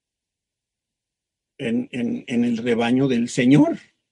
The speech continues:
Si tú te, si tú eres de esas ovejas chinicuiles, híjole, debes estar sufriendo la pandemia terrible. Para ti es esta palabra, espera confiado.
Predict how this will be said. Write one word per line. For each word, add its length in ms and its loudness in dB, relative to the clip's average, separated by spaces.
Si 200 -8
tú 240 -2
te, 300 2
si 160 0
tú 140 -4
eres 180 0
de 60 2
esas 280 -2
ovejas 340 -4
chinicuiles, 720 -2
híjole, 640 -14
debes 300 -8
estar 260 -8
sufriendo 500 -10
la 180 -6
pandemia 640 -8
terrible. 960 2
Para 320 -2
ti 160 0
es 120 -4
esta 320 -6
palabra, 480 -8
espera 840 -10
confiado. 760 -6